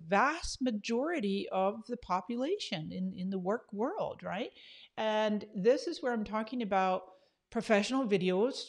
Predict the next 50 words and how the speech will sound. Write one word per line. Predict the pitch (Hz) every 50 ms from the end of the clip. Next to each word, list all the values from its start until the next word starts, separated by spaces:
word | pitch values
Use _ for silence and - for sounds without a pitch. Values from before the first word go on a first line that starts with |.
| - - 202
like | 170 156 160 - 226
I'm | 214 220
doing | 254 254 247
right | 262 285 294 277
now, | 226 190 185 196 220 233 220
the | 190 190
lighting, | 170 165 160 165 180 190 196 208 214 208
the | 196 -
audio, | - 151 160 180 190 190 208 208 202 214 214 202
the | 170 156
camera, | - - - - 190 185 196 202 208 208 208 208 208 214 208 - - _ _ _ _ _ -
and | - 190 190 185 185 185 180 180 180 175 180 170 - - - _ _ 226 185
being | 180 202 190 185
able | 185 180 190 180
to | 185 - 196 170 180
share | - - 214 202 196
my | 190 180 170 170
screen. | - - - - - 208 214 214 214 214 214 208 202 170
Later, | 160 175 175 180 196 196 190
I'll | 180 175 175
show | 180 - 208 190
you | 185 180
where | 175 165
you | 165 160
can | - 170
put | 170 - -
comments | - - 202 196 208 214 220 208 - - 214
on | 208 196
the | 202 202
screen, | - - - 214 208 208 202 202 - _ _ _ _ _ _ -
is | 208 185
being | 180 196 202 202 202 220
able | 233 262 302 -
to | - - 185 - -
do | 214 226 254 277
that | 254 226 190 180 180
and | 180 190
then | 190 185
seamlessly | 180 - - - - 262 262 269 254 240 240 240 - 247 233 214
manage | 202 202 196 208 220 220 220 208 - -
the | - -
tech | - - - - 240 233 233 233 226 226 - 190
and | 165 175
also | 180 196 214 220 - 226
be | 196 214 220
on | 202
the | 185 175
camera | - - - 254 247 254 247 240 233
and | 214 190
make | 175 160 -